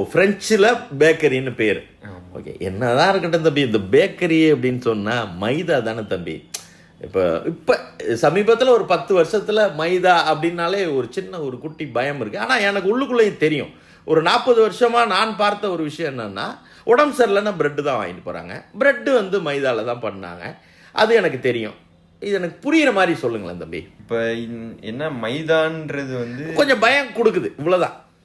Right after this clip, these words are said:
Speaker 2: எல்லாத்துக்கும் ஒரு பயம் கொடுக்குது. ஆனா வந்து அவங்க இன்னும் அதை பத்தி படிக்கல.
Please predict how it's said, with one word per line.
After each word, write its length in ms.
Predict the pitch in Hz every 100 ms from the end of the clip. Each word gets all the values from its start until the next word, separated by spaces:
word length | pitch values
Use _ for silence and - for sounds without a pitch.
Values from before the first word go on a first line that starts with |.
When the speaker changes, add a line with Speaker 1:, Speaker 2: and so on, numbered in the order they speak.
| _ _
Speaker 2:
எல்லாத்துக்கும் 400 | 98 117 147 151
ஒரு 180 | 170 175
பயம் 280 | 127 127 147
கொடுக்குது. 400 | 135 139 117 117
ஆனா 280 | 113 127 156
வந்து 420 | 143 135 190 233 - _ _ _ _ _ _
அவங்க 260 | 113 147 151
இன்னும் 180 | 165 185
அதை 140 | 139
பத்தி 200 | 131 160
படிக்கல. 600 | - 123 156 - 120 104